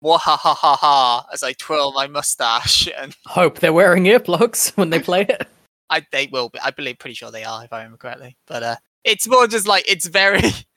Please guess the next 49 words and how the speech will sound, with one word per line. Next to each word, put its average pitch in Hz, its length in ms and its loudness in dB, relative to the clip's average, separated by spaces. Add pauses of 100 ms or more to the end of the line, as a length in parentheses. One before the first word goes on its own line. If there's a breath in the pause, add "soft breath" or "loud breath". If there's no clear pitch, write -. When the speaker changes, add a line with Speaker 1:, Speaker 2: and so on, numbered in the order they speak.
(120)
Speaker 1:
<laughs> - 420 -16
this - 220 0
is 208 140 -6
what 196 160 2
a 175 40 2
five-year-old 151 760 -2
would 156 140 -16
come 139 240 -4
up 131 240 0
with 135 220 -10
for 135 240 -12
a 131 40 -12
villain 127 300 -6
Speaker 2:
No, 294 160 4
Speaker 1:
plot. 294 280 4
Speaker 2:
no, 220 180 4
no. 226 60 -2
In, 208 120 4
like, 196 260 2
the 175 120 2
final 220 600 0 (260)
frame 175 440 0
or 131 240 -6
two 127 420 -10 (320)
in 139 140 -4
that 135 200 0
last 139 540 0
chapter 147 380 0
that 120 160 -6
we 117 100 -12
read, 120 320 -4 (220)
he 151 60 -6
does 180 200 4
say 170 160 4
something 151 300 0
to - 80 -18
the 156 80 2
effect 147 280 0
of, 139 120 -2 (160)
"Ha 147 100 -4
ha, 170 320 4
they 135 100 2
don't 170 140 2
know 160 100 0
what 175 120 2
our 190 180 6
real 185 420 4
plan 143 400 0
is." 226 540 -4